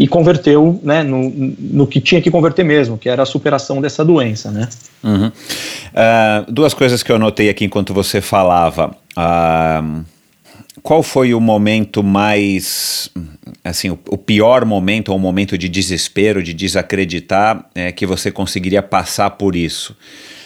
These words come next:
Speaker 2: Porque você, de novo, agora você tá contando, né? A gente não tá se aprofundando em tudo, mas, assim, eu imagino que você tenha passado por vários altos e baixos, né? Ah, ah, enfim, nós somos seres humanos. É,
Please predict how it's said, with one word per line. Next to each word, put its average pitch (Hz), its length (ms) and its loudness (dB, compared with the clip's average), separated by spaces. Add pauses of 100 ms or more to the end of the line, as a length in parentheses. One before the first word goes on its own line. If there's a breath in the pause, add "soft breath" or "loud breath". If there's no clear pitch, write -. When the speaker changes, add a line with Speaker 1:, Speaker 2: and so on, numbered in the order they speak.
(200 loud breath)
Speaker 2:
Porque 110 200 -2
você, 113 260 0
de 113 120 -2
novo, 110 240 2
agora 95 280 2
você - 140 -8
tá 98 100 0
contando, 104 600 0
né? 104 100 0
A 90 40 0
gente 85 220 -10
não 87 120 -6
tá 90 120 -2
se - 120 -4
aprofundando 87 680 -4
em 82 220 -6
tudo, 131 480 0 (360 loud breath)
mas, 101 240 -2
assim, 92 540 -4 (140)
eu 104 80 2
imagino 123 420 0
que 135 120 -10
você 185 200 -2
tenha 180 240 -2 (180)
passado 98 400 -2
por 90 160 -8
vários 92 400 0
altos 104 360 0
e 135 40 0
baixos, 101 540 0
né? 98 220 -4 (540 loud breath)
Ah, 80 1000 -2
ah, 67 480 -14 (140)
enfim, 80 400 -6 (500)
nós 78 160 -12
somos 87 240 -8
seres 101 260 0
humanos. 101 520 -2 (520 loud breath)
É, 101 280 0